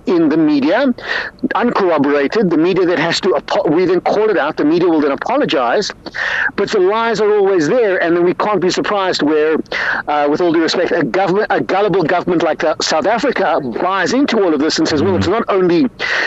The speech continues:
Speaker 1: the B B C that's reporting on us," and then they go and take Sa-, Israel to The Hague. It, it's all part of the same infrastructure of people who are no longer interested in the truth, but are interested in a good story.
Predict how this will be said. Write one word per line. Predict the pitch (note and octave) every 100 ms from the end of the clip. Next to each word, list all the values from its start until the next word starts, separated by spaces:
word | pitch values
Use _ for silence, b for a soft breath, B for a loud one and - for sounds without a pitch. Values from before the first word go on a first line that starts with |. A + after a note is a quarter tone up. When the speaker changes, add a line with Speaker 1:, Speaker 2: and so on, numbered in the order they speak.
| B
Speaker 1:
the | D4
B | D#4 D4
B |
C | C#4 - C4+
that's | B3 G3+
reporting | D3 E3 C#3+
on | C#3 C#3+
us," | A3 G3+
and | G#3+
then | F3
they | F#3+
go | E3+ F#3
and | F#3 E3+
take | F3+ E3+
Sa-, | F#3+
Israel | F3+ D#3+ D3+ D3
to | - D3+ D3 E3
The | C3
Hague. | D3+ F#3+ C3+ G2 - - - -
It, | E3 -
it's | F#3
all | - G3
part | A3 - G#3+ G#3
of |
the | E3
same | E3+ A3 F#3+
infrastructure | G3+ E3 E3 F3 F#3 E3
of | -
people | - G#3 G3+
who | D#3+
are | D#3+ D#3+ D3+ B B
no | C#3 D#3+ G#3
longer | G3+ F#3+ E3+
interested | E3+ D#3+ - F3
in | E3 D3+
the | C3+
truth, | - B3+ A3 -
but | F#3+
are | D#3
interested | E3 E3+ F3 F3
in | D#3+ D3+ D3 - -
a | E3 D#3
good | - D#3+
story. | - - C#3+ G#2 F#2+